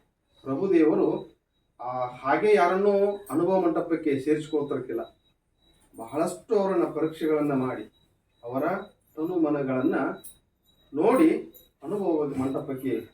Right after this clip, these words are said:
ಒಳ ಸೇರಿಸಿಕೊಳ್ಳುವಂಥ ಪ್ರತೀತಿ ಆಗಿತ್ತು. ಅದೇ ರೀತಿ ಮಹಾದೇವಿ ಅಕ್ಕನ ತನ್ನ ವೈರಾಗ್ಯವನ್ನ, ತಾನು ಆ ತೊರೆದು ಬಂದಂಥ ಆ ಪ್ರಸಂಗವನ್ನ ಪ್ರಭುದೇವರಿಗೆ ಹೇಳಿದ್ರು ಕೂಡ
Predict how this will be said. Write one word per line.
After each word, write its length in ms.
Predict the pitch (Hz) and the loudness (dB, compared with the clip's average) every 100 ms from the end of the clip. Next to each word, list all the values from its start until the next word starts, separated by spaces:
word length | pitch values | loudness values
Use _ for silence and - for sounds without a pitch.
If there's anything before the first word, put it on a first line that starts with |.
| _ | _
ಒಳ 160 | 127 143 | -10 -10
ಸೇರಿಸಿಕೊಳ್ಳುವಂಥ 800 | - 151 170 - 147 139 131 127 | -4 -4 -4 -4 -4 -2 -2 -6
ಪ್ರತೀತಿ 800 | 123 131 131 170 160 - - - _ | -10 -8 -6 -6 -4 -4 -6 -8 _
ಆಗಿತ್ತು. 680 | - 370 370 - 349 - - _ _ _ | -20 -18 -18 -10 -10 -10 -16 _ _ _
ಅದೇ 240 | 123 160 180 | -10 -4 0
ರೀತಿ 520 | 156 151 139 156 - _ _ _ _ _ _ | 0 -2 -4 -4 -6 _ _ _ _ _ _
ಮಹಾದೇವಿ 580 | 135 139 175 185 180 165 | -10 -6 -2 2 4 2
ಅಕ್ಕನ 500 | - 160 147 131 - - _ _ _ _ _ _ _ _ | 2 0 0 -2 -4 -12 _ _ _ _ _ _ _ _
ತನ್ನ 240 | 139 135 127 117 - - _ _ _ - | -4 -2 -2 -8 -12 -18 _ _ _ -6
ವೈರಾಗ್ಯವನ್ನ, 720 | 147 165 175 156 170 147 135 160 156 160 _ _ _ | -4 -2 -4 0 2 4 4 4 -2 -6 _ _ _
ತಾನು 560 | - 196 220 135 123 - _ | -6 0 2 2 -2 -12 _
ಆ 160 | 151 147 | -12 -6
ತೊರೆದು 320 | 147 175 185 | -4 -2 2
ಬಂದಂಥ 440 | 165 156 143 135 135 127 - - _ _ | 4 4 2 0 0 0 -4 -14 _ _
ಆ 160 | - - | -14 -12
ಪ್ರಸಂಗವನ್ನ 680 | - 143 165 202 190 151 135 127 - _ - | -10 -6 -2 2 2 2 0 -2 -8 _ -12
ಪ್ರಭುದೇವರಿಗೆ 680 | 151 165 190 180 160 143 | -6 -4 -2 2 2 2
ಹೇಳಿದ್ರು 280 | 135 147 160 | 0 2 0
ಕೂಡ 220 | 156 196 | 0 -2